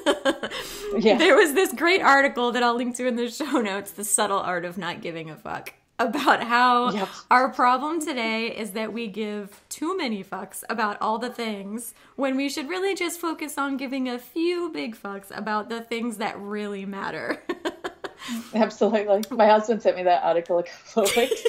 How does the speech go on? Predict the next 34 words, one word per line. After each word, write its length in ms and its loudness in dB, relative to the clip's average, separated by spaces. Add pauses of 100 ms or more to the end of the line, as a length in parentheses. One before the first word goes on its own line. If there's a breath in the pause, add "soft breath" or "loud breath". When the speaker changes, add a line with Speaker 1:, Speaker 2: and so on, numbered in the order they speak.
Speaker 2:
ago, 180 2
Speaker 1:
<laughs> 20 -10
Speaker 2:
actually. 680 -4
Speaker 1:
Yes. 420 0
Speaker 2:
Yeah. 320 6 (720 loud breath)
Yeah. 260 6
Speaker 1:
We 220 10
care 300 6
because 380 2
we 140 2
want 300 2
acceptance 760 -2
and 160 0
belonging, 800 -2
and 200 0
from 240 2
within 420 2
this 240 0
insecurity, 920 -4
we 220 -4
can 200 -4
fall 380 0
into 320 -6
the 120 -4
habit 720 -2
of 200 -10
parenting 560 -10
with 200 -10
our 240 -6
ego. 540 -8 (540 loud breath)
But 340 2
what's 400 -2
your 160 0
priority? 840 -2